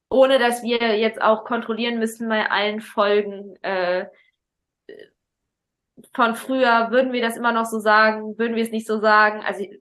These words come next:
da ist super viel cooles Zeug drin. Ich glaub, bei neunundneunzig Prozent würde ich das immer noch, äh, so unterschreiben. Bei vielen Sachen habe ich das Gefühl, die sollte ich selber nochmal anhören. <laughs> Also da ist viel cooles Zeug drin, aber es ist halt einfach eine andere Energie. Ja, ich krieg jetzt bald mein drittes Kind,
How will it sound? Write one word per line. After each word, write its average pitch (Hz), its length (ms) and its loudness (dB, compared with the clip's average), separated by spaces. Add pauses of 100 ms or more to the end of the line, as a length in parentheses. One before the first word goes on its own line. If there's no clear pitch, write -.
da 180 200 2
ist - 200 -6
super 220 300 0
viel 220 180 -2
cooles 214 360 -2
Zeug 202 260 0
drin. 185 180 0
Ich 196 120 -12
glaub, 190 200 -2
bei 185 340 0
neunundneunzig 196 600 -4
Prozent 185 480 -4
würde 185 180 -4
ich - 80 -8
das - 300 -8 (100)
immer 208 220 0
noch, 190 360 -4
äh, 190 340 -2 (380)
so 226 300 2
unterschreiben. 214 640 0
Bei 202 160 -4
vielen 226 320 -2
Sachen 202 300 -2
habe 196 100 -4
ich 202 60 -8
das 202 160 -8
Gefühl, 214 220 -8
die 190 100 -8
sollte 190 180 -2
ich 196 60 -12
selber 196 240 -2
nochmal 202 320 -4
anhören. 220 320 -2 (320)
<laughs> 226 160 -20 (460)
Also 226 160 2
da 233 80 4
ist 240 120 -2
viel 269 140 0
cooles 269 340 2
Zeug 262 300 2
drin, 269 160 0
aber 233 260 4
es 247 140 -2
ist 226 120 -10
halt 233 200 0
einfach 226 240 0
eine 226 160 -2
andere 214 240 0
Energie. 185 480 -6
Ja, 202 260 2
ich - 300 -8
krieg 247 300 -6
jetzt 226 280 0
bald 220 300 2
mein 214 180 -2
drittes 226 380 -4
Kind, 262 420 -2